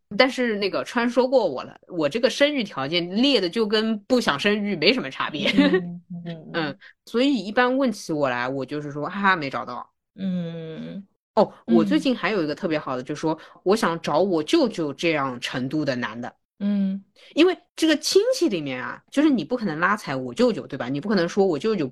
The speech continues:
Speaker 1: 不行。
Speaker 2: 嗯，
Speaker 1: 然后呢，
Speaker 2: 嗯。
Speaker 1: 那大家也确实认可舅舅。那你说，
Speaker 2: 嗯，OK。
Speaker 1: 大家都宝贝的一个小外孙女，就我，
Speaker 2: 嗯。
Speaker 1: 我是第四代了嘛。
Speaker 2: 嗯。
Speaker 1: 哎，你说想找舅舅这个 level 的男的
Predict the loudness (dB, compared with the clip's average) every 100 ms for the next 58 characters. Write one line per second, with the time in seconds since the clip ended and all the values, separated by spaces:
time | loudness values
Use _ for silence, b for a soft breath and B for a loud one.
0 | _ -6 -6 -10 -12 _ _ _ _ -2
1 | 6 6 8 6 2 0 0 2 2 2
2 | 0 -2 0 -2 0 -2 -2 -2 0 0
3 | -4 _ _ -2 2 4 4 2 2 4
4 | 2 0 0 0 0 0 0 0 0 0
5 | 0 0 0 2 2 0 -2 0 2 0
6 | -2 -8 -8 -2 2 2 0 -2 -2 -4
7 | -2 -4 -4 -6 -10 -12 _ 0 2 0
8 | 0 2 2 0 -2 0 -2 0 2 2
9 | 2 0 0 2 0 2 0 0 -4 0
10 | -2